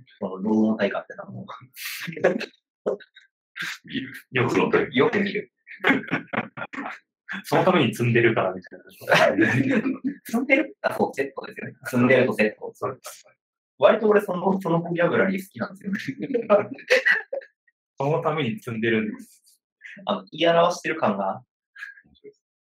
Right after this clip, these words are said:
Speaker 2: サウナにも通ずるところがある。
Speaker 1: あー。
Speaker 2: そういうところでこう積んで、積んで、積んで、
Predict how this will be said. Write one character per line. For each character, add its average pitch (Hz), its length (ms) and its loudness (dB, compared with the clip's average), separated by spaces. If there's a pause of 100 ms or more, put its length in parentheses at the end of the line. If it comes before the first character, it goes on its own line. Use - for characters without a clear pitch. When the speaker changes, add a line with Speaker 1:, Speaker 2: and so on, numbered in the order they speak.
(240)
Speaker 2:
サ 120 160 2
ウ 98 80 2
ナ 82 100 -2
に 73 100 -12
も - 120 -18 (140)
通 76 140 -12
ず 73 120 -8
る 80 80 -10
と - 100 -10
こ - 120 -2
ろ - 60 -4
が 65 140 -4
あ - 40 -12
る。 - 80 -20 (540)
Speaker 1:
あ - 160 2
ー。 - 20 0
Speaker 2:
そ - 80 0
う 87 40 0
い 87 40 -4
う - 20 -8
と 85 100 2
こ 95 100 4
ろ 90 60 4
で 82 120 2
こ - 180 -6
う - 20 -12
積 90 160 -4
ん 87 40 0
で、 87 120 0
積 135 180 -2
ん - 40 -6
で、 92 160 0
積 - 100 -4
ん 104 140 0
で、 - 360 0